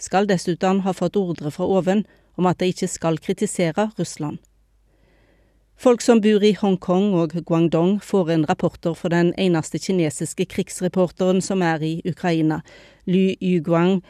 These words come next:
jobber for fjernsynsstasjonen Phoenix og er trolig den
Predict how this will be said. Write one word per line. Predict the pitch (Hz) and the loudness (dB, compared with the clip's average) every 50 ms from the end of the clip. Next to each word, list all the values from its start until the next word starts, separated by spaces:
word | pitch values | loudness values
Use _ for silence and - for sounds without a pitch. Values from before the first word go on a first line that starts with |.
| - _ _ - | -20 _ _ 2
jobber | 220 208 196 196 190 - | 2 4 4 4 0 2
for | - 196 190 185 196 202 - | 4 4 4 4 2 -4 -6
fjernsynsstasjonen | - - 220 202 185 - - 160 151 - - 160 - - 175 175 185 190 196 196 | 0 0 2 2 2 -2 -4 -6 -6 -4 -4 -6 -4 -2 -2 -2 0 -2 -2 -4
Phoenix | - - - 196 185 180 202 226 220 - - - - _ - _ _ _ _ - - | -8 -6 -4 -2 0 0 0 -2 -4 -6 -14 -16 -16 _ -20 _ _ _ _ -8 -4
og | 175 160 | 0 2
er | 180 175 170 | 2 2 2
trolig | - - 202 175 160 160 | 2 0 0 2 2 0
den | 151 165 160 | 0 0 -2